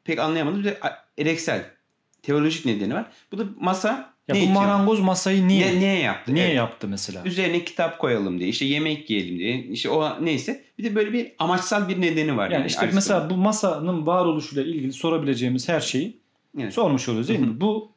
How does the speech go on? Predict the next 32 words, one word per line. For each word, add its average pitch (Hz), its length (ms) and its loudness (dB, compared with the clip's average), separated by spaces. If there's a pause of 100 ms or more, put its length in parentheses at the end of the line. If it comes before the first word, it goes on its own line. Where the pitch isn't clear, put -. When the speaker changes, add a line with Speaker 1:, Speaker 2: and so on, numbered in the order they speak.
(120)
Speaker 2:
masanın 196 360 2
maddesi 180 520 0
ne 156 80 2
mesela? 98 480 -6 (500)
Bir 196 80 0
Speaker 1:
Hı. 220 40 6
Speaker 2:
maddesi 190 480 0
var 110 160 -4
değil 339 140 -4
mi 101 120 -4
abi? 87 160 -12
Speaker 1:
Evet. 101 60 -14
Speaker 2:
Maddesi 151 480 -2
var. 127 120 -8
İşte 151 200 -10
odun 143 380 0
diyelim, 98 220 -10
Speaker 1:
Odun. 110 120 -4 (120)
Speaker 2:
tahta 107 240 -6
diyelim, 131 320 -8
neyse 107 300 -4
ahşap. 117 340 -4 (640)
Bu 247 120 0
bir. - 360 -2
Speaker 1:
Formu 123 400 2
var. 120 220 -2 (220)
Speaker 2:
Formu 233 380 2
var 208 140 4
mı? 190 100 0
Speaker 1:
Kare. 160 120 2
Speaker 2:
Formu 208 320 4
ne? 214 240 -2